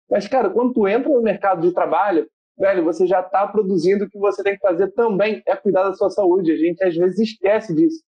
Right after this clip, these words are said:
E isso te faz ser mais produtivo. Acredite, parar de pensar, relaxar um pouco te faz ser mais produtivo, sabe? Acredita nisso.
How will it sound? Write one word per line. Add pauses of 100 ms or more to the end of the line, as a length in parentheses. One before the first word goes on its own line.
(100)
E (140)
isso
te
faz
ser
mais
produtivo. (100)
Acredite,
parar (340)
de
pensar,
relaxar
um
pouco
te
faz
ser
mais
produtivo, (240)
sabe?
Acredita
nisso.